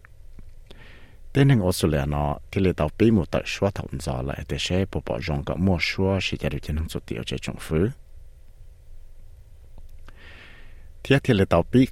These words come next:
khi cho cái tờ suốt dò chỉ là nó thì all lúc cậu liền đô Monday dưới lê văn chán cho cho sáng lê Northern Territory, Tasmania, Victoria, Western Australia.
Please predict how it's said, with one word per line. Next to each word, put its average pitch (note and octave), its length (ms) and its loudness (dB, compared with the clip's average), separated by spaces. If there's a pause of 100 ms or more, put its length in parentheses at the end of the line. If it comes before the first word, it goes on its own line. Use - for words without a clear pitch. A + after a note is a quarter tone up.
khi A2+ 540 0 (180)
cho - 160 -4
cái D#2 200 0
tờ - 140 0
suốt G2+ 300 2 (100)
dò C#2+ 380 0 (280)
chỉ G#2 140 2
là E2 120 2
nó G2 160 0
thì F#2+ 160 0
all G2 260 8
lúc G2+ 160 2
cậu - 220 6
liền C2+ 280 -4
đô E2+ 380 2
Monday C#2+ 520 0
dưới E2 240 0
lê E2 100 0
văn C2 240 -2
chán C2 320 -4 (200)
cho D2 280 0
cho D2 120 -2
sáng D2 460 -4
lê D#2+ 320 0 (120)
Northern F#2 300 2
Territory, E2 680 0 (140)
Tasmania, D#2 600 0 (220)
Victoria, C#2+ 600 -4 (220)
Western D#2+ 380 -2
Australia. B1+ 440 -2